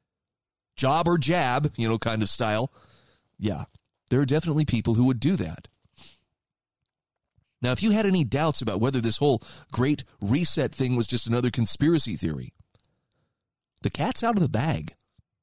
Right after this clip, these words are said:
You got public figures out there stumping for the Great Reset. They're very open about it. They're very matter of fact. "Of course, this is how it is going to be," Klaus Schwab says. Uh,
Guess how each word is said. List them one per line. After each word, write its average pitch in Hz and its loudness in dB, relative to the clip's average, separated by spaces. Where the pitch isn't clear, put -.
You - -6
got 247 -2
public 233 0
figures 233 0
out 151 0
there 151 2
stumping 185 0
for 139 2
the 123 0
Great 110 0
Reset. 101 -2
They're 170 2
very 202 2
open 165 2
about 92 -2
it. 104 0
They're 139 0
very 175 0
matter 160 2
of 170 0
fact. 202 -2
"Of 101 -2
course, - 0
this 90 -4
is 87 -6
how 104 0
it 113 0
is 98 -4
going 107 0
to 113 0
be," 170 -2
Klaus 78 -4
Schwab 107 0
says. 127 -2
Uh, 104 0